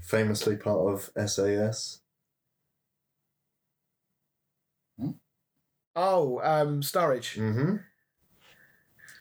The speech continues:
Speaker 3: Oh, do you,
Speaker 1: Start,
Speaker 3: don't know about you, but I was thinking Shearer and Sheringham. I was like, "He didn't fucking play for City and
Speaker 1: <laughs>
Speaker 3: Liverpool."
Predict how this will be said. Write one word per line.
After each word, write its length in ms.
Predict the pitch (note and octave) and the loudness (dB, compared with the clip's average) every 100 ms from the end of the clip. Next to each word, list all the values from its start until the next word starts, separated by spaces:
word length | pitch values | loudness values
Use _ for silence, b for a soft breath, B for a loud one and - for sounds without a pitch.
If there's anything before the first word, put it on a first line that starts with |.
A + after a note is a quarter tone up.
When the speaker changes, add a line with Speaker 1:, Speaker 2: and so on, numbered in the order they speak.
| - | -4
Speaker 3:
Oh, 80 | D#3 | -2
do 140 | D#3+ F3+ | 2 0
you, 60 | |
Speaker 1:
Start, 340 | - - C3 - | 0 -4 -4 0
Speaker 3:
don't 120 | F#3+ | 2
know 60 | F#3+ | 2
about 100 | F3+ | 2
you, 140 | F3+ | 2
but 80 | D3 | 2
I 80 | D#3 | 2
was 120 | E3+ | 0
thinking 220 | E3 D3+ | 0 0
Shearer 400 | C#3+ - E3 D#3 | 0 2 2 2
and 100 | D3 | 2
Sheringham. 380 | C#3+ G3 E3+ - | 0 0 2 2
I 80 | - | 2
was 100 | C#3+ | 2
like, 320 | D#3 C#3 - | 0 -2 -2
"He 160 | D#3 C#4 | 0 0
didn't 140 | D3+ | 0
fucking 320 | D3+ D3+ D3+ | 0 -2 -2
play 160 | D#3 D3 | 0 0
for 80 | D3+ | 0
City 380 | - E3+ E3 | 2 2 2
and 180 | D3+ D#3+ | 0 0
Speaker 1:
<laughs> 0 | |
Speaker 3:
Liverpool." 480 | E3 F3 F3+ B3 - | 0 0 0 -2 -2